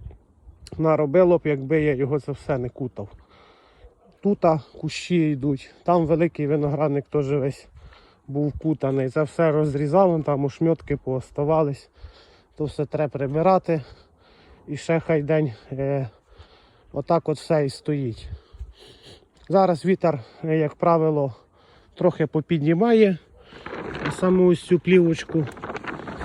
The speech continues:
От, тут, а от, оце тут вже остальний десь початок куща тут йде. Ага.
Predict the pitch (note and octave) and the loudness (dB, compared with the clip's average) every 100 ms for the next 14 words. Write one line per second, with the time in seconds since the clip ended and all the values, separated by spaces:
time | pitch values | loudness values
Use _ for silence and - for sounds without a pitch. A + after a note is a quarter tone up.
0 | - - - - - E3 D#3 - - - | -10 -8 -8 -8 -6 -2 -2 -4 -14 -6
1 | G#3 - E3 D#3+ - - G3 D#3 E3+ D#3+ | -4 0 0 0 -4 -10 -8 -4 -4 -6
2 | - - D3+ D#3+ C#3 - D3 - D#3+ D#3+ | -10 -10 -4 -4 -6 -12 -14 -6 -2 -2
3 | C#3+ - _ - _ _ _ _ _ D3 | -2 -6 _ -20 _ _ _ _ _ -6
4 | C#3+ - D#3 D#3+ D3+ D3+ - D3+ - D#3+ | -6 -4 -4 -2 -4 -6 -6 -8 -4 -4
5 | C#3+ D3+ C3+ C3 B2 B2+ B2+ - - - | -2 -2 -2 -4 -4 -4 -6 -12 -18 -18
6 | - - - - - C3+ B2 B2+ A#2 | -16 -10 -10 -10 -12 -10 -8 -8 -8